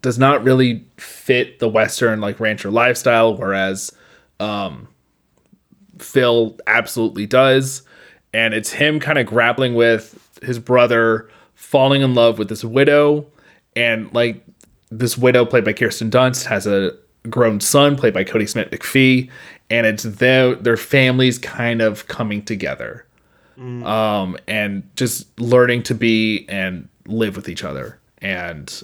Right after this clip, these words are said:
Speaker 1: in the way that you do in nineteen twenties Montana. That was another refreshing thing, is that, like, going into a Western, I was like, "Oh man, this is gonna be in, like, the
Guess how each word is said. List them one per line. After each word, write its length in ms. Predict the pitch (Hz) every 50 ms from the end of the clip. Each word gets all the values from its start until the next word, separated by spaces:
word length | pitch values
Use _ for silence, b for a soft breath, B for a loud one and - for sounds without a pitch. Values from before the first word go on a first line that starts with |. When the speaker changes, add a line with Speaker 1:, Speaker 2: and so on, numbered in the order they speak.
| - _
Speaker 1:
in 380 | - 110 110 107 101 98 95 -
the 180 | 113 113 120
way 220 | 113 113 113 104 104
that 160 | 104 98 -
you 80 | 98 107
do 380 | 101 101 98 90 85 85 - - -
in 300 | 95 95 90 90 82 - _ _
nineteen 400 | 104 107 104 107 101 - 110 101
twenties 340 | - - 104 104 98 95 -
Montana. 560 | - 82 69 67 - - - - - 58 - B B B 147 135 -
That 100 | 208 277
was 120 | 349 330
another 340 | 254 226 233 226 220 185 147
refreshing 420 | 131 143 131 165 147 139 - 135
thing, 220 | 123 131 120 107 107
is 100 | 107 110
that, 160 | 123 120 117
like, 140 | 127 127 127
going 180 | 190 233 247
into 180 | 226 196 196 180
a 40 | 151
Western, 380 | 131 139 143 147 139 - 113 107
I 40 | 107
was 100 | 107 107
like, 100 | 107 -
"Oh 200 | - 139 147 135
man, 240 | 120 123 117 113 104
this 180 | 110 120 117 -
is 60 | 131
gonna 200 | 123 131 117 107
be 180 | 98 107 104 101
in, 60 | 92
like, 240 | 92 95 95 - b b b b b _
the 200 | - 107 - -